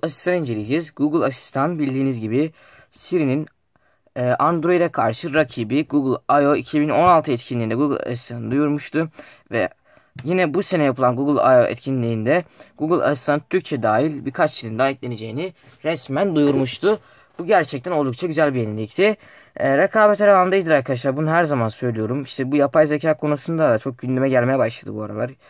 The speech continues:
E, hem olumlu hem olumsuz olarak. Bizim konumuz tabii bu değil.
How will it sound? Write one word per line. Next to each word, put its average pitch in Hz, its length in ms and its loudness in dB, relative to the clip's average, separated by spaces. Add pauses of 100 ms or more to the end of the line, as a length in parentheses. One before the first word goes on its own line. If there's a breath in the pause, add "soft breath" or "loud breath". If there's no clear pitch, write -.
(460 soft breath)
E, 110 480 0 (160)
hem 143 340 -6 (100)
olumlu 123 240 -2
hem 131 160 0
olumsuz 120 380 -4
olarak. 110 300 -4 (280 loud breath)
Bizim 190 140 0
konumuz 185 340 0
tabii 175 220 2
bu 185 120 2
değil. 151 200 2